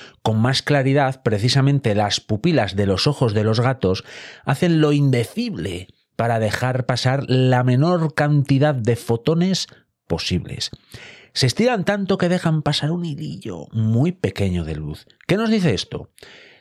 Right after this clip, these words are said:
Que los extraordinarios órganos visuales del gato montés aprovechan cada fotón de luz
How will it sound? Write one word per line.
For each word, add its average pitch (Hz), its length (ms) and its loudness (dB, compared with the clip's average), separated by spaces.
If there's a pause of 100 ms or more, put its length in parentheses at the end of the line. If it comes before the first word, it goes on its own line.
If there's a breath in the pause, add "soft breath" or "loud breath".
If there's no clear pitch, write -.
(160 loud breath)
Que 113 120 2
los 113 200 0
extraordinarios 120 1300 0
órganos 131 520 2
visuales 117 540 2
del 95 220 2
gato 107 300 0
montés 117 640 2
aprovechan 143 840 2
cada 135 440 0
fotón 165 680 0
de 147 220 2
luz 170 340 2